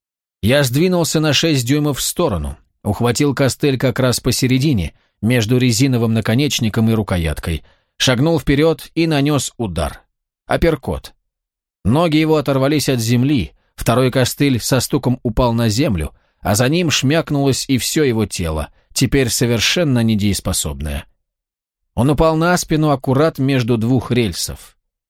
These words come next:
Я перевернул его, пластиковой стяжкой скрепил за спиной обе руки, забрал себе торчащий за поясом пистолет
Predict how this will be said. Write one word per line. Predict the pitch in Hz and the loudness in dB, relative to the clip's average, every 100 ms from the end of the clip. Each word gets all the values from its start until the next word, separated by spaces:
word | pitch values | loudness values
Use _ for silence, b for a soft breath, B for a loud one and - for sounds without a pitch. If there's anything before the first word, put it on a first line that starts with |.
| _ _ _ | _ _ _
Я | 92 151 | 0 2
перевернул | 165 160 151 143 139 160 156 | 2 2 2 2 2 2 2
его, | 143 147 131 - _ _ _ _ _ _ _ _ _ - | 2 0 0 -8 _ _ _ _ _ _ _ _ _ 0
пластиковой | 127 147 - 156 147 139 | 2 2 -2 0 0 0
стяжкой | - 143 135 147 | 0 0 0 0
скрепил | 131 - 123 151 147 | 0 0 0 2 0
за | 120 | 0
спиной | 131 127 127 131 - | -2 0 2 0 0
обе | 117 101 | -2 0
руки, | 98 - 135 139 b b b | -2 0 0 0 b b b
забрал | - 147 151 165 | 0 0 4 2
себе | - 110 107 | 2 -2 0
торчащий | 113 107 135 120 - 110 | 0 0 0 0 0 0
за | 107 | -2
поясом | 117 110 104 110 101 | 0 0 0 0 0
пистолет | 104 - 110 170 | -2 0 0 0